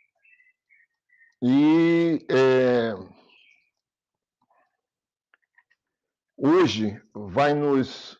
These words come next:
falar sobre a mobilização negra na América Latina, uma, uma, uma,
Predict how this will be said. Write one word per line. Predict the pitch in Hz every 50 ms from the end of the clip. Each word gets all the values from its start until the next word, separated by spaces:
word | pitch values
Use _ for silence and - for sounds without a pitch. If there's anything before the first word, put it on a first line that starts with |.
| _ -
falar | - - - 139 123 113 110 113 123 135 139 135 123 113
sobre | 98 - - - - 123 127 131 113 110 127 127 127
a | 120
mobilização | 123 131 139 139 135 131 123 123 113 123 113 104 - - - 123 123 123
negra | 120 120 127 127 131 123 107 98 92 98 92
na | 90 98 98 92
América | 92 92 92 87 90 - 92
Latina, | 85 87 82 82 - - - 78 67 - 69 73 78
uma, | 82 92 98 101 104 101 92 90 73 -
uma, | - 95 92 92 90 87 80 80 78 -
uma, | - 95 92 90 87 80 76 73 69 64 -